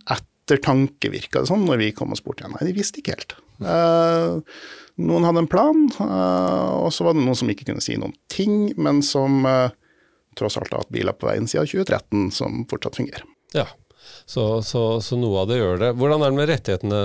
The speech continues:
Speaker 2: Thomas, når vi kommer til disse smarte tinga? Du snakker om ett til to år her, opp til sju år på forskjellige ting, eh, eh, smarte ting som kan være fra noe du snurrer rundt armen til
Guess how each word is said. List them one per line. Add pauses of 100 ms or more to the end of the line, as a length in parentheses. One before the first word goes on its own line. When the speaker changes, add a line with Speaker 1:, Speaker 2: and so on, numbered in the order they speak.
(100)
Speaker 2:
Thomas,
når
vi (320)
kommer
til (100)
disse (240)
smarte
tinga? (480)
Du
snakker
om (340)
ett
til
to (260)
år
her, (320)
opp
til
sju
år
på
forskjellige
ting,
eh, (560)
eh,
smarte
ting
som
kan
være
fra
noe
du
snurrer
rundt
armen
til